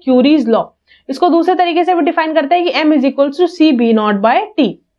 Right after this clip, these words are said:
लेकिन क्यूरीज लॉ क्या होता है? Chi is inversely proportional to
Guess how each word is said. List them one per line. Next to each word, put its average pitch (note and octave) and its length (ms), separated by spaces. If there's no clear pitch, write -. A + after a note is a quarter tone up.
लेकिन D4 280
क्यूरीज E4 380
लॉ E4 120
क्या D#4+ 120
होता D#4 200
है? G4 120
Chi D4+ 360
is C4+ 140
inversely B3+ 480
proportional G#3+ 600
to F4 80